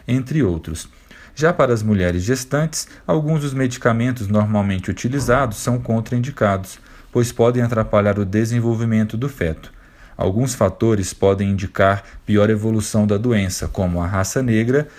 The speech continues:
e o fato de a mulher ter mais de um filho. A recuperação da função cardíaca pode acontecer em até sessenta por cento dos casos.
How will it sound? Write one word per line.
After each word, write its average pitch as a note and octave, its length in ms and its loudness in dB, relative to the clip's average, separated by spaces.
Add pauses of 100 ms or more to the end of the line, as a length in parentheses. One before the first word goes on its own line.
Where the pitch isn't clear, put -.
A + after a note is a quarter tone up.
(160)
e F3 80 -2
o F#3 40 0
fato C3+ 360 2
de A#2+ 140 0
a A2+ 60 4
mulher G#2 400 2
ter A2+ 240 0
mais A#2 340 0
de B2+ 80 -2
um D3+ 60 0
filho. E2+ 420 -4 (480)
A D#3 60 -2
recuperação B2+ 720 2
da A2+ 100 2
função G#2+ 400 -2
cardíaca B2+ 720 -2 (300)
pode C#3 200 2
acontecer A#2+ 600 0
em A#2+ 80 2
até A#2+ 180 0
sessenta D#3 600 -2
por C#3 180 -4
cento A#2 340 -2
dos C#3+ 200 -6
casos. D#2+ 440 -2